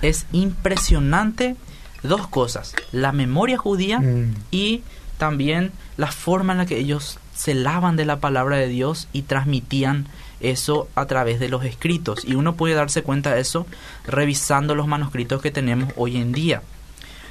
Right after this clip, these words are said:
Speaker 1: Yo quiero dividir esto en dos, porque es muy distinto tratar con los manuscritos del Nuevo Testamento y con los manuscritos del Antiguo Testamento, Luis.
Speaker 2: Ujú.
Speaker 1: Los manuscritos del Nuevo Testamento son más nuevos, tenemos más información sobre ellos.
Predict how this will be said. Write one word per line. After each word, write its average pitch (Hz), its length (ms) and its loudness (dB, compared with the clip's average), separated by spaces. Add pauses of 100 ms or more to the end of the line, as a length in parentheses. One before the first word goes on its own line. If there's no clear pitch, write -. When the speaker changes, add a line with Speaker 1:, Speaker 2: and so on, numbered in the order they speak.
(120)
Speaker 1:
Yo 165 120 -2
quiero 254 240 2
dividir 214 400 2
esto 180 220 2
en 160 160 4
dos, - 480 0
porque 131 280 0
es 156 60 2
muy 185 300 6
distinto 165 540 2
tratar 160 420 2
con 143 120 0
los 147 140 2
manuscritos 147 560 0
del 135 180 2
Nuevo 135 240 2
Testamento 156 680 0 (600)
y 139 100 -4
con 135 180 0
los 139 100 2
manuscritos 131 640 2
del 143 140 4
Antiguo 143 580 2
Testamento, 127 560 0
Luis. 98 340 -4
Speaker 2:
Ujú. 110 140 2 (360)
Speaker 1:
Los 127 120 0
manuscritos 143 420 2
del 180 80 2
Nuevo 160 140 4
Testamento 175 640 0 (460)
son 156 260 2
más 151 140 4
nuevos, 165 640 2 (840)
tenemos 135 360 4
más 131 200 4
información 139 520 2
sobre 127 360 2
ellos. 123 400 -2